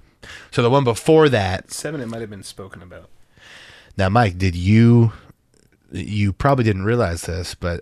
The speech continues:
Speaker 1: I played a big joke on you. Chris, do you know what I'm about to say?
Speaker 2: Yeah.
Speaker 1: When you hadn't seen those two episodes, I said to Chris, "Chris, what do you think is gonna happen in the relationship between Lenny and Andrew, the guy that died?"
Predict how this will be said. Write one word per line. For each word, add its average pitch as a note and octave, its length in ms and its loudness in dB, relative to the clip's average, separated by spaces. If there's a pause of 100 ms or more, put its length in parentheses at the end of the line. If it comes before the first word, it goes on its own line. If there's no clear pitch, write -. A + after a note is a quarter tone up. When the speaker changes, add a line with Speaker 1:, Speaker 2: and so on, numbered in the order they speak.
Speaker 1:
I G2 180 -4
played F#2+ 460 -4
a F#2+ 100 -8
big F#2 300 -4
joke F#2+ 300 -4
on F2 160 -6
you. F2 480 -4 (160)
Chris, G2 240 -4
do F#2+ 100 -10
you F#2+ 100 -4
know G#2 120 -4
what G#2 240 -4
I'm G2 140 -6
about G2 220 -4
to F#2 60 -10
say? G2+ 300 -4
Speaker 2:
Yeah. A#2+ 100 -14 (320)
Speaker 1:
When F#2+ 200 -6
you F#2 160 -6
hadn't A#2 520 -4
seen G#2 640 -8 (480)
those F#2+ 240 -6
two F#2+ 180 -6
episodes, F#2 580 -6
I F2 160 -10
said G2 280 -4
to F2+ 80 -6
Chris, F#2+ 520 -4 (500)
"Chris, G2+ 520 -2
what F#2+ 340 -2
do G2 60 -2
you G2 100 0
think F#2 420 -4
is F#2 140 -8
gonna G2 200 -4
happen F#2 340 -4
in F2+ 140 -6
the F2+ 100 -4
relationship F2+ 760 -2
between F2 440 -6
Lenny F#2 420 0
and D#2+ 200 -10
Andrew, F2 540 -8 (240)
the F2 100 -6
guy F2 260 -2
that D#2+ 180 -8
died?" F2+ 480 -2